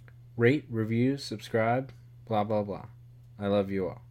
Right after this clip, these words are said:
Thanks to Sarah Blumenthal for editing the pod. Honestly,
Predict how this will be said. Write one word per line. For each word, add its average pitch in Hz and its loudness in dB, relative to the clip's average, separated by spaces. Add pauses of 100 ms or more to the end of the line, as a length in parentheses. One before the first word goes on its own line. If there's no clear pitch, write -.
(880)
Thanks 175 2
to 147 -6
Sarah 143 2
Blumenthal 131 0
for - -6
editing 113 2
the 110 -2
pod. 90 -4 (840)
Honestly, 135 0